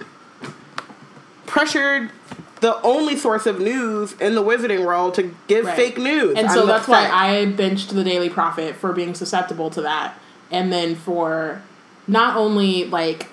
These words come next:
Speaker 2: not only ta-, like, being susceptible to the Ministry, like, nudging them when really they should be the, like, media. You know what I mean? You're supposed to be on the side of the people
Speaker 1: Yeah.
Speaker 2: and give them the right
Speaker 1: Telling the
Speaker 2: information
Speaker 1: truth.
Speaker 2: and tell the truth. Also for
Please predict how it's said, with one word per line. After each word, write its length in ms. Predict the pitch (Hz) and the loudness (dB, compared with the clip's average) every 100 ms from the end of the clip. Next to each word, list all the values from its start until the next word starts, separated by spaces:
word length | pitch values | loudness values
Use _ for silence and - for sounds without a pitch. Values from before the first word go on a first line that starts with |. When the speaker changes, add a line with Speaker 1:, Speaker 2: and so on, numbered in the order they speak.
| 208 | -2
Speaker 2:
not 220 | 247 277 | 0 2
only 160 | 262 202 | 2 0
ta-, 320 | - 202 190 | 0 0 0
like, 220 | 190 180 | -2 0
being 160 | 196 196 | 2 0
susceptible 580 | 196 185 185 185 180 175 | 0 -2 -2 0 -2 -2
to 440 | 190 175 170 170 170 | 0 0 0 -2 -2
the 100 | 175 | -4
Ministry, 500 | 170 175 180 170 165 | -4 -4 -2 -2 -2
like, 320 | 156 151 - | -4 -6 -4
nudging 340 | 170 175 196 | -2 0 2
them 160 | 202 208 | 2 2
when 200 | 180 170 | 0 -2
really 240 | 170 175 170 | -2 -2 -2
they 140 | 170 | -2
should 220 | 165 175 165 | -4 -6 -4
be 140 | 170 | -4
the, 180 | 165 160 - - - - - - - - - - | -4 -6 -10 -20 -20 -20 -20 -20 -20 -20 -12 -4
like, 300 | 165 160 - - 208 | -4 -4 -14 -8 0
media. 540 | 254 311 196 147 143 190 | 2 4 2 0 -4 -4
You 120 | 202 | -2
know 80 | 226 | 0
what 80 | |
I 40 | 233 | 0
mean? 160 | 254 | 2
You're 120 | 247 196 | 2 0
supposed 400 | 208 214 214 208 | -2 -4 -4 -2
to 380 | 202 190 180 - - 196 | -2 0 -2 -6 -16 -8
be 160 | 202 202 | -4 0
on 180 | 185 185 | 0 -2
the 100 | 170 | -4
side 360 | 190 190 196 185 | -2 0 0 -2
of 60 | |
the 60 | 175 | -6
people 240 | 202 175 | -6 -2
Speaker 1:
Yeah. 200 | 165 202 | 0 0
Speaker 2:
and 120 | 180 175 | -2 -4
give 200 | 180 185 | -4 -4
them 180 | 180 | -4
the 120 | 175 170 | -4 -2
right 180 | 175 165 | 0 0
Speaker 1:
Telling 240 | 165 175 | 2 0
the 60 | 170 | 0
Speaker 2:
information 340 | 175 180 175 220 | 0 0 2 0
Speaker 1:
truth. 80 | 190 | -2
Speaker 2:
and 100 | 180 | -4
tell 160 | 180 | -4
the 80 | 175 | -4
truth. 340 | 175 180 196 196 - - - | -6 -6 -6 -10 -20 -14 -2
Also 300 | 190 190 202 | -2 0 -2
for 720 | 196 202 190 175 170 165 - | -2 -2 0 0 0 -2 -6